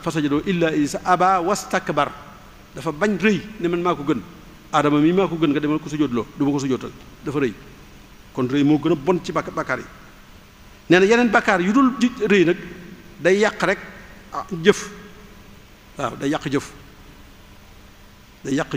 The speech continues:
diine, day yàq jëf, waaye jëf, jëf moom, rëy moom day yàq diine. Yeneen, yeneen bàkkaar yi ci nag day yàq jëf rek. Mu yem fa. Képp. Nga ne ko luy rëy nag? Rëy moom yonent bi ko firi.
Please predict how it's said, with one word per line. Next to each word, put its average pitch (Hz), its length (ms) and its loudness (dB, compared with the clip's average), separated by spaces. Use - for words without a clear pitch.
diine, 170 320 0
day 147 120 2
yàq 165 200 0
jëf, 139 220 -2
waaye 143 240 0
jëf, 185 180 4
jëf 180 160 0
moom, 202 160 4
rëy 165 240 4
moom 196 160 4
day 147 120 2
yàq 175 200 0
diine. 156 260 2
Yeneen, 165 300 2
yeneen 190 200 2
bàkkaar 190 240 0
yi 151 60 -4
ci 156 60 -4
nag 160 180 -4
day 147 120 2
yàq 156 220 0
jëf 139 140 0
rek. 127 140 -4
Mu 143 100 0
yem 131 120 2
fa. - 80 -14
Képp. 139 160 -4
Nga 170 120 6
ne 220 60 4
ko 220 120 4
luy 240 160 6
rëy 220 160 6
nag? 214 160 2
Rëy 185 180 6
moom 220 140 0
yonent 214 260 2
bi 202 120 2
ko 208 120 -4
firi. 143 240 -2